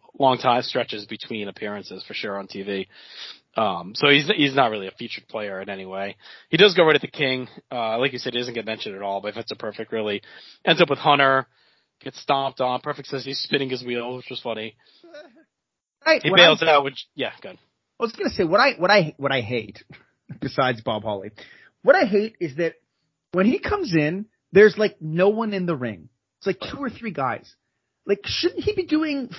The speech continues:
Speaker 2: fun stuff like drop kicks or soup-, like, shouldn't he be doing something other than just getting tangled up in the corner with Lawler right in the corner?
Speaker 1: I think it's a fair assessment.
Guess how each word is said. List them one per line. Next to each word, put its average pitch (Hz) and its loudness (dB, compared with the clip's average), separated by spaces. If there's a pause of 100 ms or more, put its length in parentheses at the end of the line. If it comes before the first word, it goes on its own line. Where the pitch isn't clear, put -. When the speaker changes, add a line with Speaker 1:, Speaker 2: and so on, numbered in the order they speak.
Speaker 2:
fun 214 4
stuff 208 4
like 131 -2
drop 185 2
kicks 214 4
or 139 -6
soup-, - -6
like, 208 0 (200)
shouldn't 403 2
he 330 2
be 156 -8
doing 233 0 (360)
something 220 0 (420)
other 190 4
than 180 -4
just 185 -2 (560)
getting 180 6
tangled 175 -4
up 160 -4
in 175 -2
the 151 -2
corner 156 -2
with 131 -4
Lawler 131 2
right 139 0
in 139 -14
the 135 -6
corner? 147 -4 (640)
Speaker 1:
I 170 -6
think 139 0 (220)
it's - -16
a 113 -6
fair 101 -2
assessment. - -10